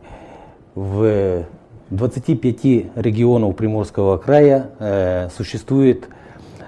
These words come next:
отделение, где, э, в каждом муниципальном образовании есть руководитель отделения. Э, они не на словах, а они в действительности работают,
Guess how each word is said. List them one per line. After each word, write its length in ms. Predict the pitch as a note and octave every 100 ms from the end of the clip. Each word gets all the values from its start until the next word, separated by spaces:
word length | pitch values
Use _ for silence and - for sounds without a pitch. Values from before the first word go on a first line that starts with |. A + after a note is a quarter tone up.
| - - -
отделение, 840 | A#2 G#2+ B2 B2+ A2 F#2 D#2+ E2 - - - - - - - _ _ _ - - _
где, 460 | A2 G#2 B2 B2+ F#2 - G#2+ -
э, 240 | G#2+ G#2
в 60 | F#2+
каждом 300 | C#3+ C3+ A#2+
муниципальном 600 | A#2 A2+ - B2+ G#2+ G#2
образовании 920 | G2+ G2 F#2+ A2 C#3+ F3 E3+ D3 C3+ A#2
есть 340 | G#2 A2+ -
руководитель 720 | G#2+ F2+ G2+ G#2+ A#2+ D#3+ E3 D3
отделения. 760 | C3 B2+ C3 C3+ B2+ A#2+ A2 F#2+ - - - - - - -
Э, 220 | - G2 G2+
они 480 | A#2+ B2 A2+ F2+ F#2+
не 160 | A2+ A#2
на 140 | G#2
словах, 680 | - G2+ G2+ C#3 E3 - - - - - - -
а 220 | A2+ G2+
они 200 | G#2+ G#2
в 80 | F#2
действительности 1120 | F#2+ F2 A2+ D3 D3+ D#3 D3+ - - C3 C3
работают, 880 | G2+ A2 G#2 B2+ E3 D3+ C#3+ D3 C#3